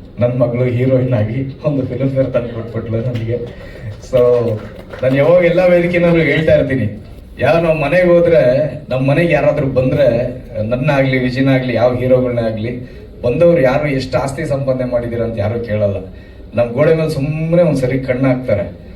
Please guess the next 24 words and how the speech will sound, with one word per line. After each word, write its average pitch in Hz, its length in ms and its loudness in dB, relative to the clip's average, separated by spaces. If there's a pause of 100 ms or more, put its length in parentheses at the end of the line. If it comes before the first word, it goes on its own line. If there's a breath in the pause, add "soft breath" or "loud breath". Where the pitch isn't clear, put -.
(220 loud breath)
ಎಷ್ಟು 113 240 -2
ಹಂಡ್ರೆಡ್ 131 340 -2
ಡೇಸ್ 135 220 2
ಶೀಲ್ಡ್ 127 240 -2
ಇದೆ, 120 540 -2
ಎಷ್ಟು - 260 -12
ಟೂ 123 100 0
ಹಂಡ್ರೆಡ್ 135 260 4
ಡೇಸ್ 127 200 0
ಶೀಲ್ಡ್ 123 220 -6
ಇದೆ, 123 340 -2 (320 loud breath)
ಎಷ್ಟು 110 240 -2
ಅವಾರ್ಡ್ 139 460 4
ಬಂದಿದೆ, 123 320 0
ಅದೇ 127 480 2
ನಾವು 147 260 2
ಸಂಪಾದನೆ 123 460 -2
ಮಾಡುವಂಥ 107 360 -2
ಆಸ್ತಿ. - 320 -6 (480 loud breath)
So 117 120 0
ನನ್ನ 117 240 -2
ಮಗಳು 131 300 2
ಮೊದಲನೇ 131 500 0
ಸಿನಿಮಾದಲ್ಲೇ 131 840 0